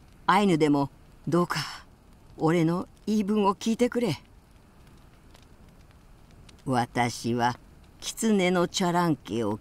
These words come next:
聞いて驚きました。狐の言うことが全部正しいのです。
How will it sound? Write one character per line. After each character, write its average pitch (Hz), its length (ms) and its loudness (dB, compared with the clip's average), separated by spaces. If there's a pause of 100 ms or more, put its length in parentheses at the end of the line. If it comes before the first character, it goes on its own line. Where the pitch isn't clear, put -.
聞 131 240 -2
い 127 40 -2
て - 200 -6
驚 147 480 0
き 139 200 -4
ま 110 180 -2
し - 260 -12
た。 - 320 -8 (1040)
狐 147 480 0
の 147 100 2
言 160 220 2
う - 20 -4
こ 170 160 -4
と 147 220 -4
が 104 420 -10 (180)
全 135 440 0
部 131 200 -2
正 123 460 -6
し - 240 -4
い 135 60 2
の 90 180 -8
で 92 220 -10
す。 - 340 -16